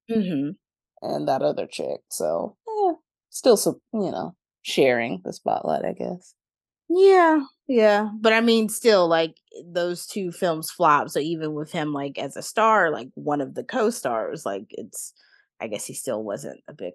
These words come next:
Speaker 1: box office draw, but, I mean, I, I
Speaker 2: Yeah.
Speaker 1: feel like even less now.
Speaker 2: Yeah.
Speaker 1: So, I don't know, but, uh, yeah, so I, I, it, it was, I think it's, it's a very interesting docuseries, but just be prepared, like, the content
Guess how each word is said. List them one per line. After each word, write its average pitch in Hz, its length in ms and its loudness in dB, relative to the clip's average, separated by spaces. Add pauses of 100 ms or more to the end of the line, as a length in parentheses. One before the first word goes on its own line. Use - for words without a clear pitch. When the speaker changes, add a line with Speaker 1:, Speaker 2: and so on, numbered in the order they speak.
Speaker 1:
box - 300 -10
office - 340 -14
draw, - 440 -10
but, - 240 -14 (100)
I 139 80 -6
mean, 110 160 -8
I, 85 60 -10
I 87 80 -8
Speaker 2:
Yeah. - 140 -2
Speaker 1:
feel 151 140 -2
like 127 140 -4
even 220 300 4
less 131 280 -4
now. 104 320 -8 (480)
Speaker 2:
Yeah. 95 360 2 (720)
Speaker 1:
So, 65 420 -12 (420)
I - 160 -10
don't 57 100 -10
know, 85 300 -12
but, 143 320 2
uh, 135 340 4
yeah, 160 360 0 (120)
so 190 140 0
I, 160 140 -2 (640)
I, 190 120 2
it, 180 320 4
it 202 40 2
was, 185 220 -2
I 185 100 4
think 185 220 0
it's, 156 280 -6
it's 170 180 -6
a 165 60 0
very 170 580 2
interesting 208 600 2
docuseries, 180 920 -2
but 139 180 -6
just 160 440 -6
be 135 160 -4
prepared, 135 640 -2
like, 117 220 -4
the 123 80 -8
content 123 640 -4